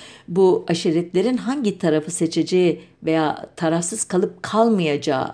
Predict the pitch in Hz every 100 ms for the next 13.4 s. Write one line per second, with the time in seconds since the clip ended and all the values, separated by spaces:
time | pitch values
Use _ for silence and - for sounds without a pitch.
0 | - - - - 151 147 151 147 147 139
1 | - 123 135 - - - - - - -
2 | 143 123 - - 156 175 175 - 113 139
3 | 135 143 131 135 - - 143 143 135 139
4 | - 269 440 - - - - - 180 175
5 | 175 170 - - _ - 170 160 175 185
6 | 185 190 185 160 165 175 160 170 175 165
7 | 180 156 151 - 156 151 147 - - -
8 | 135 135 - - _ 143 147 170 208 180
9 | 151 160 151 170 160 165 233 180 160 254
10 | 302 - - - 175 175 151 - 160 135
11 | 147 190 240 254 - - _ 123 180 208
12 | 190 185 - 190 151 - - 131 135 147
13 | 143 180 156 226